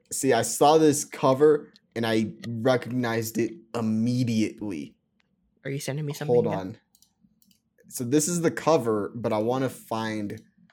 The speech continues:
Speaker 1: the actual comic itself. All right, so there's the cover. Um, no, Kit Fisto had an apprentice,
Speaker 2: Yo, hentai,
Speaker 1: and
Speaker 2: though.
Speaker 1: the apprentice died to Maul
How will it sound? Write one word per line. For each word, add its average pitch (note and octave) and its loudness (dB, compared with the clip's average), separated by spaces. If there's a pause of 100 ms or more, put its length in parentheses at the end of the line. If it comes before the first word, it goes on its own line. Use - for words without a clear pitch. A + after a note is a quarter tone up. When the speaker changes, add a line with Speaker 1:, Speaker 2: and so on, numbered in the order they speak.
(420)
Speaker 1:
the A#2 -6
actual G#2+ -6
comic G2 -10
itself. - -10
All E2+ -8
right, D#2+ -10
so - -10
there's A#2+ 0
the F#3 -2
cover. A#2 -2 (2500)
Um, G#2+ -4 (1040)
no, C#3+ 2
Kit D3+ -2
Fisto D#3+ 0
had C3+ 0
an C#3 -2
apprentice, C3+ -2 (600)
Speaker 2:
Yo, C3 -2
hentai, C#3 -4
Speaker 1:
and A#2 -4
Speaker 2:
though. A#2 -2
Speaker 1:
the A#2 0
apprentice A#2+ -4
died G#2 -4
to - -6
Maul G2+ -6